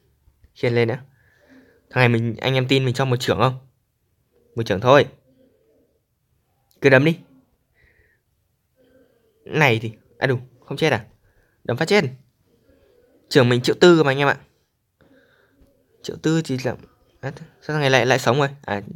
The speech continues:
chắc ngày nay nó có, có người hồi sinh lên đấy. Vẫn còn chảy cối à? Biến khỉ lên. Nghĩ khiên mà sống á?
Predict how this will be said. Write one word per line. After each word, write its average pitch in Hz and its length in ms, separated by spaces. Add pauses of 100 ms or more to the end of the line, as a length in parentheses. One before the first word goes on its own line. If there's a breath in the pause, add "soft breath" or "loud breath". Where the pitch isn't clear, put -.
chắc - 160
ngày 123 100
nay 131 120
nó 131 80
có, 113 220
có 113 120
người 120 120
hồi 113 120
sinh 120 180
lên 117 80
đấy. 110 100 (1800)
Vẫn 160 180
còn 123 100
chảy 104 140
cối 104 200
à? 123 80
Biến 113 140
khỉ 104 140
lên. 151 280 (4000)
Nghĩ 170 240
khiên 214 280
mà 180 100
sống 170 240
á? 240 180